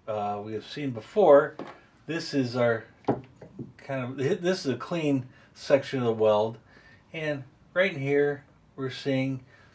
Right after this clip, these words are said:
the root geometry. As I pull back, I should see the toe. And, uh, yeah, not so much, not so much on, on this one.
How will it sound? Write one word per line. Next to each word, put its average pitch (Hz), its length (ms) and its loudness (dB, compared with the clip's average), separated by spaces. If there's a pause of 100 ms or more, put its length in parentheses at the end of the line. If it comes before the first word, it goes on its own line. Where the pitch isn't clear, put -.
the 147 120 2
root 131 380 6 (100)
geometry. 113 840 -2 (280)
As 104 100 -12
I 107 100 0
pull 131 260 -4
back, 113 480 2 (760)
I 104 120 -10
should 120 260 -10
see 123 160 -10
the 120 140 -4
toe. 104 500 -4 (440)
And, 101 340 -12
uh, 95 200 -6 (1120)
yeah, 131 260 -14 (220)
not 120 160 -12
so 113 160 -14
much, 113 240 -6 (1900)
not - 220 -14
so - 60 -20 (100)
much - 240 -10
on, 139 200 -6
on 123 220 -6
this 131 240 -8
one. 98 240 -14